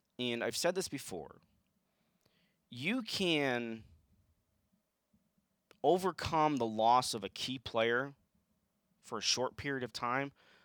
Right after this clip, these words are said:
but eventually you feel that void. And I'm not saying that's the sole reason the penalty kill has slipped, but it's part of it. It, it, it takes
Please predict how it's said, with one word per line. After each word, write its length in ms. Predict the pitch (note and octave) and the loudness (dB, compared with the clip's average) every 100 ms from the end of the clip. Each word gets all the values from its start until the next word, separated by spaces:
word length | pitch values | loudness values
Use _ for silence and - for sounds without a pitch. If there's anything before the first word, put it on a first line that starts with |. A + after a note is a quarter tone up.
| _ - | _ -2
but 120 | B2 | -2
eventually 760 | A#2 C3+ D3+ - C#3+ B2 A#2 G#2+ _ _ _ | 2 4 4 2 -2 -2 -4 -8 _ _ _
you 160 | - A2 | -10 -10
feel 360 | - C#3+ C#3 | -6 0 2
that 220 | B2 G#2+ F#2 | 4 2 2
void. 480 | G2 F2+ G1+ G1+ - _ _ - _ _ _ _ _ _ _ _ _ _ _ _ _ _ _ _ _ _ _ _ _ _ _ _ - | -8 -10 -12 -18 -20 _ _ -20 _ _ _ _ _ _ _ _ _ _ _ _ _ _ _ _ _ _ _ _ _ _ _ _ -2
And 100 | D3 | 2
I'm 100 | D3+ | 4
not 160 | C3+ | 2
saying 280 | - D3 B2+ | 0 0 0
that's 220 | A#2 A2+ | 0 -2
the 100 | - | -4
sole 420 | F2+ - A#2 F#2+ E2 | -4 -2 -2 -4 -6
reason 360 | G#2+ D3 F3 | -4 -2 -2
the 60 | E3+ | -4
penalty 320 | - D#3 D#3+ | -4 -4 -4
kill 160 | D#3+ D3+ | -4 -4
has 80 | C#3+ | -4
slipped, 420 | - D#3 G3+ - _ _ _ _ _ _ _ _ _ _ _ _ _ _ _ _ _ - | -4 -4 -6 -18 _ _ _ _ _ _ _ _ _ _ _ _ _ _ _ _ _ 2
but 120 | C#3+ | 4
it's 120 | A#2+ | 2
part 300 | - F3 A#2+ | 0 4 6
of 140 | C3+ | 4
it. 160 | C#3+ A#2+ _ _ _ - | 2 -2 _ _ _ -8
It, 120 | A2+ | -4
it, 140 | A#2+ A#2 _ | -4 -6 _
it 220 | - A2 - | -8 -8 -2
takes 340 | D3+ D#3+ - | 0 0 -2